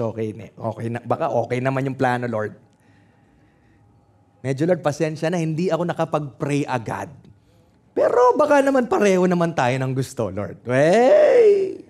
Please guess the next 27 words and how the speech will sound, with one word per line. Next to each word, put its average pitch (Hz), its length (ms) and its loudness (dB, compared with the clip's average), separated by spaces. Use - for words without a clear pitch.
Diba? - 320 -4
Again 190 320 -4
po, 220 400 0
simulat 175 400 -2
sa - 240 -8
una, 160 400 -2
ay 127 160 -4
dapat 120 480 -8
po, 110 160 -6
bago 123 480 -4
ang 123 160 -6
mga 117 240 -8
plano 117 320 -6
natin, 110 480 -10
ang 113 240 -10
Diyos 107 320 -10
na 110 80 -12
po 101 240 -12
ang 104 320 -16
nauuna 113 720 -10
at 139 160 -6
nasusunod, 113 800 -10
siya 120 160 -10
na 113 80 -8
po 123 160 -6
yung 110 80 -8
hinahanap 110 640 -10